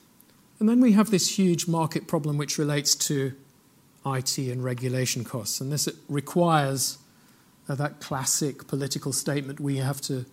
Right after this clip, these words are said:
simplify regulation," which we all seem to struggle to be able to do. But actually,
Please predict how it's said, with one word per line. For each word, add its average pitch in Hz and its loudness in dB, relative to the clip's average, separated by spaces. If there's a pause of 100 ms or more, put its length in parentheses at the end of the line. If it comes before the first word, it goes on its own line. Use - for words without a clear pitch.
simplify 135 0 (440)
regulation," 131 -4
which - -14 (360)
we 147 2
all 143 2
seem 135 -2
to 135 -4
struggle 123 -4
to - -14
be 123 -8
able 117 -10
to 127 -10
do. 120 -10 (1040)
But 165 2
actually, 143 0